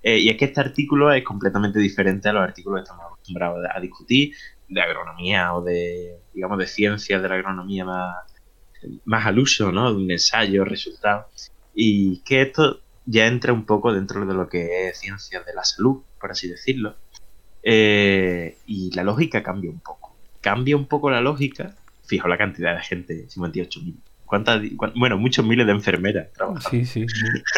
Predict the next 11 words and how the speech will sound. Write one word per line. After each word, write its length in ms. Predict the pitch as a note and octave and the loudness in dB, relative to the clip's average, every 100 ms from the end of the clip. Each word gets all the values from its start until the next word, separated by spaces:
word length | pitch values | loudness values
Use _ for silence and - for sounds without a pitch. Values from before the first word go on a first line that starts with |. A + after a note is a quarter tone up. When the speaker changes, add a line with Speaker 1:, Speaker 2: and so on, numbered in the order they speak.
| D#3+ | 2
Speaker 1:
<laughs> 280 | C#3+ - D3 - - - - - | 2 -4 -8 -10 -14 -16 -18 2
Eh, 380 | C#3+ C#3 C3 - - - - _ - - | 6 6 6 0 -12 -20 -20 _ -20 -4
y 140 | - B2 | 4 4
es 60 | C3 | 4
complicado, 640 | G3 F3 A2 - D#2+ - - | 2 0 -2 -4 -6 -10 -6
muy 240 | A#2 B2+ | 0 0
complicado, 680 | C3+ B2+ A#2 A2 A#2+ A#2+ A#2+ | 0 -2 -2 0 2 0 0
y 540 | G#2+ G2+ G2 G2 F#2 - - - G#2+ G2 - _ _ - - - - _ - - | 0 0 2 0 -2 -8 -20 -18 -16 -16 -18 _ _ -20 -20 -20 -20 _ -20 -4
yo 140 | - C3+ | 0 4
creo 160 | F#3 | 4
que 280 | F#3 F#3 F3+ | 4 4 2